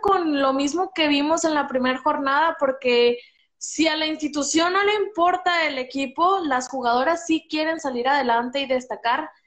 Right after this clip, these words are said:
Así que va a ser un encuentro muy parejo, eso sí, va a ser muy, muy parejo, pero siento que les va a poder ayudar para tratar de iniciar de la mejor manera el torneo, porque apenas es la jornada dos.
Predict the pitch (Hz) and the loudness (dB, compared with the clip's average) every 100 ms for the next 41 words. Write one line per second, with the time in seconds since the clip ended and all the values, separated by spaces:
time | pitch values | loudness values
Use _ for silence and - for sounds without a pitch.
0 | _ - 262 269 294 392 415 415 415 403 | _ -6 -4 -4 0 2 4 4 2 2
1 | 392 359 359 370 320 311 339 370 381 370 | 2 0 0 0 0 0 4 4 4 0
2 | 339 285 269 269 294 240 226 240 - 226 | 0 2 0 2 2 2 -2 -6 -10 -6
3 | 240 208 208 208 233 240 233 233 226 214 | -4 -4 -8 -8 -6 -6 -6 -8 -2 -2
4 | 214 202 247 277 - _ _ _ _ - | -2 -2 -2 -2 -8 _ _ _ _ -2
5 | 262 269 285 311 330 392 381 320 262 277 | 0 0 0 0 0 2 2 2 2 0
6 | 277 339 330 339 320 294 269 277 339 - | 0 2 4 4 0 0 2 0 -2 -4
7 | 277 262 254 254 233 233 240 247 330 359 | -2 0 -2 -2 -4 -2 -4 -2 -2 -2
8 | - 285 269 262 254 269 294 359 359 277 | -2 -4 -2 -2 -2 -2 0 0 0 -2
9 | 247 240 247 269 262 262 269 262 254 196 | -4 -4 -4 -4 -2 -2 0 0 -2 -6
10 | 220 311 320 202 - 190 214 226 247 240 | -4 -2 -2 -4 -18 -14 -12 -10 -10 -8
11 | 240 240 202 202 208 208 220 - - | -8 -8 -12 -12 -10 -10 -12 -18 -20